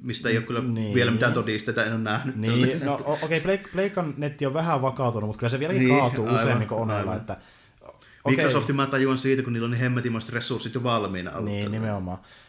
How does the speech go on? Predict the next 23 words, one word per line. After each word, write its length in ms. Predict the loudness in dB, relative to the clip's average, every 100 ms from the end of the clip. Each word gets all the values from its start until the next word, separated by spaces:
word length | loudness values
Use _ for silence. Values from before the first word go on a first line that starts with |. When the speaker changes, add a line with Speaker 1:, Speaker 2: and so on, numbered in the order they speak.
| _
Speaker 2:
Että 380 | -10 -6 -4 -4 -8 _ _ _ _ _ _ _
ihan 140 | -4 0
hyvä 120 | 0
systeemi, 360 | 0 -2 -2
ei 80 | 0
mua 120 | 2
haittaisi 360 | 0 0 0 0
joutua 140 | 0
maksamaan 240 | -2 -2 -4
netistä, 300 | -2 -4 -4
jos 80 | -4
mä 60 |
pääsen 200 | -4 -2
vaan 80 | -2
sitä 120 | -2
pelaamaan 340 | 0 2 2 2
ja 40 |
se 60 | 0
toimii, 360 | 0 0 -2 -8
että 200 | -12 -12
ihan 180 | -6 -2
ok 120 | 0
mulle. 220 | 2 2